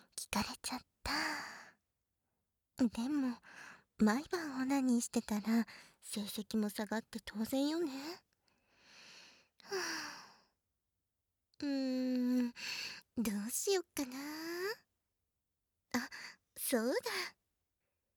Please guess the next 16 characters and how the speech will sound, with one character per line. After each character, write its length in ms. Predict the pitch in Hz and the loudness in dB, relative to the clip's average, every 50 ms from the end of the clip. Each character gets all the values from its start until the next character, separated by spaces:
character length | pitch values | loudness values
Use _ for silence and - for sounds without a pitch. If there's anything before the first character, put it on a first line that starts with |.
| _ _ _ _ _ _ | _ _ _ _ _ _
こ 120 | - 226 | 6 8
の 140 | 220 240 254 254 | 10 12 12 12
ま 120 | 262 254 | 10 10
ま 180 | 247 254 247 240 | 10 8 8 8
女 300 | 247 254 269 277 294 294 | 8 8 8 8 8 8
の 100 | 294 294 | 8 6
子 140 | - - 220 | 6 4 2
の 120 | 202 202 | 2 2
刺 200 | - - - 226 | 2 0 -2 2
激 280 | - 240 240 - - 247 | 4 4 4 6 6 8
に 160 | 240 240 240 | 8 8 8
慣 140 | 226 220 220 | 6 4 4
れ 120 | 247 247 | 4 4
さ 140 | 247 - 269 | 4 4 2
せ 160 | 254 - 233 | 2 0 -2
て 460 | - - - - 254 269 269 262 262 | -6 -8 -4 0 2 2 2 0 -2